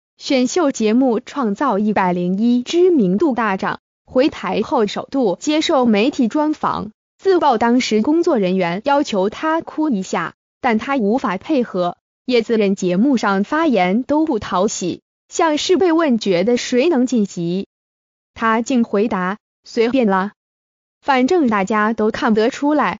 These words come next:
林嘉安七年前以五人女团 Rumi 一员出道，这次参加《创造一百零一》，因其全比赛成绩止步于五十五名之。据《联合报》报道，她回忆当时竞争的环境，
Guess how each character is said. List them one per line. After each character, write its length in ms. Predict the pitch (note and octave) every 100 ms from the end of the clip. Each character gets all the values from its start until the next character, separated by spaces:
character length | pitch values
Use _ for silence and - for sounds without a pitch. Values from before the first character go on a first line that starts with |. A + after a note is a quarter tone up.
| -
林 240 | C4+ D#4
嘉 180 | F#4+ G4
安 220 | F4+ F4+
七 180 | - F4
年 220 | D4 C#4
前 420 | - A3 F#3+ A#3+ B3+
以 160 | C#4
五 160 | E4 A#3+
人 340 | G#3 G#3+ C#4
女 180 | C4+ G3
团 360 | - F#3+ E3+ G#3
Rumi 680 | A#3 C#4+ C#4+ A#3 G3 F#3 G3+
一 160 | D#4
员 320 | B3 G3 F#3 A3
出 240 | - D#4+
道， 300 | F4 A#3+ F#3 _ _
这 180 | - D#4+
次 120 | -
参 300 | A3 D4+ D#4
加 240 | D#4+ D4+ D4+
《创 260 | - C4
造 220 | G#3+ A3+
一 120 | G#3 G#3
百 200 | G3+ F3+
零 260 | F3+ F#3
一》， 260 | G#3+ A#3+ B3 _ _
因 240 | E4+ G4 G#4
其 140 | A#3+
全 320 | G3+ G3+ A3+
比 140 | B3 F3
赛 240 | C4+ A3
成 280 | - F#3+ G3
绩 280 | A3+ G3 -
止 220 | A3+ G3+
步 140 | C#4
于 160 | C4 D4
五 220 | D4+ F3+
十 200 | F#3 F#4
五 160 | F4 A3+
名 200 | F3+ F#3
之。 300 | A#3 A3 G#3+ _ _
据 260 | - C#4+ A#3+
《联 220 | A#3+ C4
合 160 | E4+ F4+
报》 220 | C4+ G#3
报 180 | A3 F#3+
道， 300 | D#3 A2 - _ _
她 180 | - C4+
回 260 | C4+ F3+
忆 160 | G#3 A3+
当 220 | C#4 C#4
时 220 | C4 G#3+
竞 240 | G#3+ C4 G#3
争 180 | D4 E4
的 100 | C4+
环 300 | - F#3 G#3
境， 280 | B3+ G3